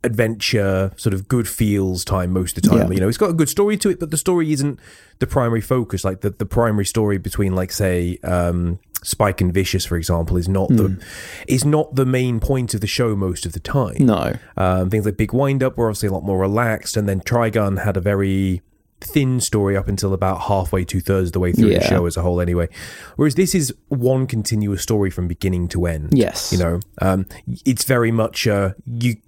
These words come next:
Speaker 1: you can't jump in halfway really without
Speaker 2: Mm,
Speaker 1: missing a
Speaker 2: yeah.
Speaker 1: load of stuff going on. And you
Speaker 2: Yeah.
Speaker 1: become invested in the characters as well and seeing what's gonna
Speaker 2: Mm.
Speaker 1: happen and
Speaker 2: I guess we, I guess we should, like, summarize actually, if you haven't seen it and you don't mind that you might get spoiled. Like, the,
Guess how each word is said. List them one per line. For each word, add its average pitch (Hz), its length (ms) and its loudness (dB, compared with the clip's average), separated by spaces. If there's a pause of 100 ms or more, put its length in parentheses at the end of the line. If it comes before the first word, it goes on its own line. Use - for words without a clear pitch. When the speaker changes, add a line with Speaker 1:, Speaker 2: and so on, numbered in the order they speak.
Speaker 1:
you 131 100 4
can't 117 360 0
jump 113 200 2
in 104 100 2
halfway 98 440 0
really 90 460 -2
without 87 320 2
Speaker 2:
Mm, 101 220 4
Speaker 1:
missing 95 300 0
a 87 60 2
Speaker 2:
yeah. 92 140 4
Speaker 1:
load 90 100 -2
of 87 60 -2
stuff - 180 -2
going 85 260 0
on. 82 200 -2 (340)
And 247 140 4
you - 60 6
Speaker 2:
Yeah. 220 40 6
Speaker 1:
become 196 140 4
invested 143 480 -2
in 95 100 0
the 92 60 -2
characters 98 500 -2
as 87 140 -2
well 92 200 2
and 87 120 -2
seeing 98 200 0
what's 92 180 -4
gonna 98 120 -2
Speaker 2:
Mm. 98 60 2
Speaker 1:
happen 98 400 4
and 87 180 2
Speaker 2:
I 165 80 6
guess 214 240 2
we, 226 160 2 (100)
I 151 60 6
guess 185 220 0
we 233 60 4
should, 123 200 0
like, 101 180 2
summarize 113 540 0
actually, - 320 -4
if - 160 -2
you 113 60 2
haven't 117 260 2
seen 87 240 -2
it 64 160 -4
and 110 180 2
you 95 60 0
don't 110 200 2
mind 110 260 2
that - 200 -2
you 110 120 0
might 104 180 2
get - 140 0
spoiled. 104 520 0 (380)
Like, 107 280 2
the, 107 500 2